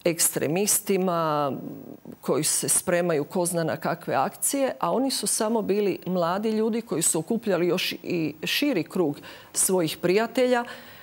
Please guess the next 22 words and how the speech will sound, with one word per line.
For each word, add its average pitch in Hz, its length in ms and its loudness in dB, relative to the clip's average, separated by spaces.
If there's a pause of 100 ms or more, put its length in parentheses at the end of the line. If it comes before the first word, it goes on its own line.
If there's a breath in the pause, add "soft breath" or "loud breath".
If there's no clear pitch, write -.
(140 loud breath)
koji 202 220 4
su - 440 2
žudili 254 680 2
za 233 140 0
slobodnom 220 640 2
i 202 80 0
neovisnom 202 600 0
Hrvatskom. 185 680 -2 (480 loud breath)
Ništa 269 580 2
nepodobno 240 1200 4
oni 220 360 2
radili 185 460 2
nisu, 202 500 0
osim 196 320 0
što 175 260 0
su - 220 -2
čitali 247 600 0
različite 190 640 0
tekstove 180 560 0
koji 175 280 0
su 170 240 -2
se 165 240 0